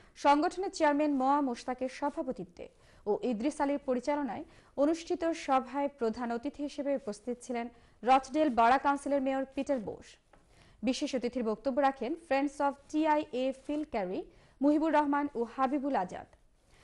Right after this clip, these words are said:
এ সময় History of বাংলাদেশি বই ও প্রজেক্টের বিভিন্ন দিক তুলে ধরে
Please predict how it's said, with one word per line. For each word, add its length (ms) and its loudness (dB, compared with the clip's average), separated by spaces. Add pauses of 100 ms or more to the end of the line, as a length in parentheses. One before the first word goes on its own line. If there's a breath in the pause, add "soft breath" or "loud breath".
(140 soft breath)
এ 140 2
সময় 240 0
History 300 0
of 140 0
বাংলাদেশি 420 0
বই 280 0
ও 120 0
প্রজেক্টের 400 -2
বিভিন্ন 420 -4
দিক 160 -4 (100)
তুলে 240 -4
ধরে 240 -8